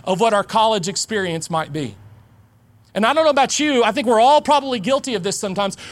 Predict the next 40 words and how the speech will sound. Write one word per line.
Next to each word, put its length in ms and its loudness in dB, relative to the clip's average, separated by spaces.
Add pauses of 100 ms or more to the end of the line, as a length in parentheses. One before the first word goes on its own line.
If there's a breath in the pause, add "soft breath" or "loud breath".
(120)
We 160 0
compare 680 2
other 260 2
people's 360 -4
highlight 580 0
reel, 280 -2
like, 180 0
to 160 -4
our 400 4 (320 loud breath)
reality. 760 2
And 80 0
when 120 2
our 240 4
reality 560 2
doesn't 240 0
match 240 0
up, 120 -2
match 240 0
up 100 0
to 80 0
their 140 4
highlight 540 2
reel, 340 2 (220 loud breath)
we 160 0
have 180 0
unmet 380 0 (140)
expectations, 1040 -2 (200 loud breath)
and 160 -2
that 160 2
can 140 -2
be 140 -2
tough 320 0
for 80 -2
some 220 -2
of 120 0
us 140 -4
to 160 -6
deal 260 0
with. 260 -10 (840 soft breath)
Like, 220 4